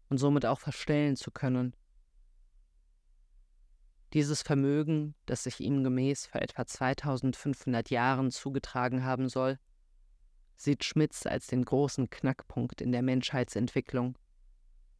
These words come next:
In den ältesten literarischen Zeugnissen unserer Vorfahren,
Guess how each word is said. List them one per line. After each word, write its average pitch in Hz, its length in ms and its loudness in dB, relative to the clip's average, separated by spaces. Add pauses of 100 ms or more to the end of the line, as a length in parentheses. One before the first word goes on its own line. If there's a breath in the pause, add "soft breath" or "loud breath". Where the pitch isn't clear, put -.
(1600)
In 143 140 0
den 147 160 4
ältesten 147 500 0
literarischen 127 800 2
Zeugnissen 135 640 0
unserer 117 300 -2
Vorfahren, 131 720 0